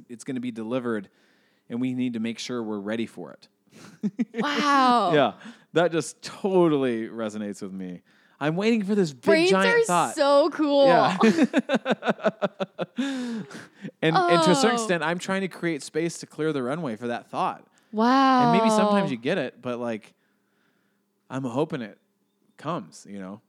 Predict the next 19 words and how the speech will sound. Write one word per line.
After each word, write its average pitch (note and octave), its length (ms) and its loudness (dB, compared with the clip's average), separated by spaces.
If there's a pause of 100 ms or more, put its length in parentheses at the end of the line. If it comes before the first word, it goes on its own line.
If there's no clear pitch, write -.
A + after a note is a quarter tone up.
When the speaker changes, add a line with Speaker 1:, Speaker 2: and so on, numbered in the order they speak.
Speaker 2:
Yeah. G3+ 420 -6
Speaker 1:
<laughs> - 40 -20 (140)
And C#3+ 160 -4
so, E3 140 0
like, D3+ 180 2
Speaker 2:
The, E4 100 -4
the C#4+ 120 -6
Speaker 1:
a B3 40 -6
Speaker 2:
fives F4 320 2
are G4+ 60 0
Speaker 1:
party C4+ 240 4
is B3 60 4
a - 20 6
Speaker 2:
so D#4+ 240 6
in B3+ 240 -2
their C#4 180 2
Speaker 1:
distraction. C4+ 40 2
Speaker 2:
head. G3 400 0
Speaker 1:
Yeah. A3 500 0